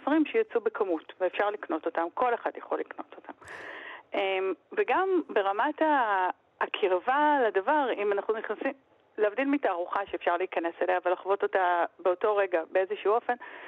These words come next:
ספר שלקחנו הביתה, אנחנו יכולים להמשיך ולחוות אותו, ולחוות אותו, ולדפדף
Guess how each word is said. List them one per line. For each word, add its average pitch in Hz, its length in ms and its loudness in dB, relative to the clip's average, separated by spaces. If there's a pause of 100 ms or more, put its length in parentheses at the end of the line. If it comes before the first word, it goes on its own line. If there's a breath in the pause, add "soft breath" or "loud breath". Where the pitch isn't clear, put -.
(240 loud breath)
ספר 269 300 0
שלקחנו 233 520 0
הביתה, 269 540 0
אנחנו 202 240 0
יכולים 254 260 2
להמשיך 226 460 -2
ולחוות 208 400 0
אותו, 262 220 0
ולחוות 190 380 0
אותו, 262 280 2
ולדפדף 180 520 0